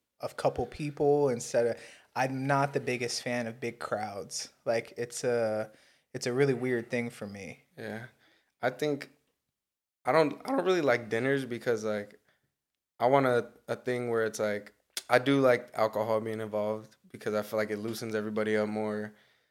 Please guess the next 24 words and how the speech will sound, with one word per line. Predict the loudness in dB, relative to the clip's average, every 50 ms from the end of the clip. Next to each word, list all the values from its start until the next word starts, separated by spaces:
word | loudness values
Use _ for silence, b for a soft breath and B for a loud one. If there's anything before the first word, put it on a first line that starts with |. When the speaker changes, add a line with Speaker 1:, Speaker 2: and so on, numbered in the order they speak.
| b b
Speaker 2:
Like, | -6 -6 -2 -2
you're | 0 2
like, | 2 2 4
"Oh, | 4 4 4 4 4
you're | 2 -2 -2
chatting," | -2 2 4 4 4 4 2 0
you're, | -2 -4 -4 -4
you're | -2 0 0 0 0
more | 2 2 2 2
willing | 4 2 2 2 2 -2 -4
to | -4 -4 -4
say | -4 -4 -2 -2 -2 -2
stuff, | -2 -4 -4 -4 -2 -2 -2 -4 -8 -14 -16 -10
Speaker 1:
Yeah. | 0 2 2 2
Speaker 2:
like, | 2 0 -6 -16 _ _ _ _ _ _ _ _ _ _ _ _ _ _
if, | 2 2 2 0 -4
if | -6 -6 -8 -6 _
people, | -2 0 2 2 2 4 4
like, | 4 4 2 2 -2 -10 -20 -20 _ _ _
can | -6 -6
handle | -2 -2 -2 -2 0 -2 -2
their | -2 -4
stuff. | -6 -4 -4 -2 -2 -2 -6 -10 -16 _ _ _ _ _ _ _ _ _ _ _ -2
But | 0 0 2 2 0 -2 -4 -8